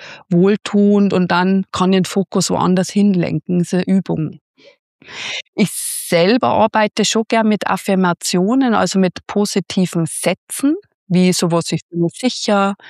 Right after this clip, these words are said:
„Ich fühle mich entspannt“, „Ich fühle mich geborgen“. Und natürlich ist manchmal so, es ist vielleicht nicht ganz optimal in der Situation, das als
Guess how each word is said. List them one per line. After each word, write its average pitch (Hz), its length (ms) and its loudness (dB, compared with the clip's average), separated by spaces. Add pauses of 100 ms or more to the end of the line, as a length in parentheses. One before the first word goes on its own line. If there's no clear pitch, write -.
(140)
„Ich - 100 -12
fühle 175 160 0
mich 165 100 2
entspannt“, 180 580 0
„Ich - 120 -6
fühle 190 160 0
mich 190 140 2
geborgen“. 185 540 0
Und 226 80 2
natürlich 233 480 0
ist 226 220 -2
manchmal 214 580 2
so, 214 360 0 (640)
es - 80 -2
ist - 260 -2
vielleicht 202 400 0
nicht 214 160 0
ganz 196 460 2
optimal 190 800 2
in 196 120 4
der 190 100 4
Situation, 190 880 0
das 180 180 0
als 180 240 0